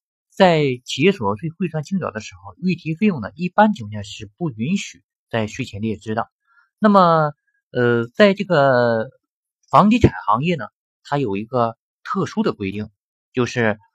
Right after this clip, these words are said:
关于然后这个预提费用的，啊，计税成本问题。那么这里呢，主要分三个方面，一个呢是包，是这个出包工程未最终办理结算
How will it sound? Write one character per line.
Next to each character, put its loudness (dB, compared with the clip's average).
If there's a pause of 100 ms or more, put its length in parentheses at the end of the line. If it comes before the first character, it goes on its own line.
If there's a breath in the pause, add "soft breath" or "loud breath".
(120)
关 6
于 -2
然 -2
后 -6
这 -14
个 -4
预 0
提 -8
费 0
用 -2
的， -4 (340)
啊， -6
计 -6
税 -6
成 -8
本 -10
问 -6
题。 -20 (840 soft breath)
那 6
么 8 (1200)
这 8
里 4
呢， 0
主 -8
要 4
分 -6
三 4
个 -2
方 4
面， 0 (280)
一 4
个 6
呢 2
是 -8 (120)
包， 4
是 -8
这 -8
个 -4
出 0
包 6
工 4
程 -10 (400)
未 2
最 0
终 -4
办 2
理 -8
结 -6
算 -2